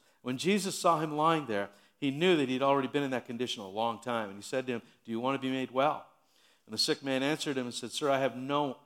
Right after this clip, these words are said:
man to put me into the pool when the water is stirred up. But while I'm coming down, another steps down before me.'" Imagine that. A guy, thirty-eight years, and he's, you know, he's trying to move towards, and someone cuts him off, you know, jumps in front of him into the pool.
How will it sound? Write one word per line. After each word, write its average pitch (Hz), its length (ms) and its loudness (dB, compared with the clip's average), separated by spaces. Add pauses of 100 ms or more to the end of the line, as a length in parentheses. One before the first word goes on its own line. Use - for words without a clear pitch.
(100)
man 120 400 0 (280)
to - 80 -14
put 151 260 2
me 127 220 -2
into 127 160 -4
the 104 60 -6
pool 110 500 -6 (300)
when 117 140 -6
the 113 60 -4
water 120 460 2
is 101 100 -10
stirred 117 380 -2
up. 117 300 -2 (220)
But 110 80 -8
while 135 320 8
I'm 131 160 0
coming 151 340 -2
down, 127 420 2
another 127 320 0
steps - 460 -2
down 127 240 -2
before 123 320 -6
me.'" 104 100 -6
Imagine 139 400 -4
that. 107 220 -6
A - 20 -14
guy, 120 280 -2 (340)
thirty-eight 135 420 0
years, 123 380 -2 (340)
and 113 160 -8
he's, 123 320 -6
you 123 80 -10
know, 123 80 -4
he's 123 180 -2
trying 143 280 0
to 113 140 -4 (280)
move 135 320 2
towards, 127 340 -2
and 98 80 -16
someone 113 260 -10 (380)
cuts - 260 -2
him 113 100 -8
off, 104 340 -4
you - 60 -20
know, 87 140 -20
jumps 113 260 -12
in 110 80 -18
front 113 220 -8
of 104 60 -10
him 101 120 -18 (280)
into 104 160 -12
the - 60 -20
pool. 110 360 -6